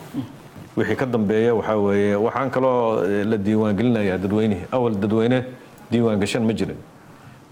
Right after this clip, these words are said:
Speaker 2: Oo cid codeynaysana lama yaqaan. Adiga ma labaatan jeer baa codeynaysaa, mase,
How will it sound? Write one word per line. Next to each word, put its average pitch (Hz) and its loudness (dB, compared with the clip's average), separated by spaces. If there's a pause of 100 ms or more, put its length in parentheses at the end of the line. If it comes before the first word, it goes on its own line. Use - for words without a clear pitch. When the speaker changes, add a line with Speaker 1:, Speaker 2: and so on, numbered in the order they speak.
Speaker 2:
Oo 95 0 (100)
cid 139 0
codeynaysana 127 0
lama 110 0
yaqaan. 87 -4 (320)
Adiga 127 2
ma 117 2
labaatan 113 2
jeer 123 2
baa 107 0
codeynaysaa, 123 0
mase, 104 0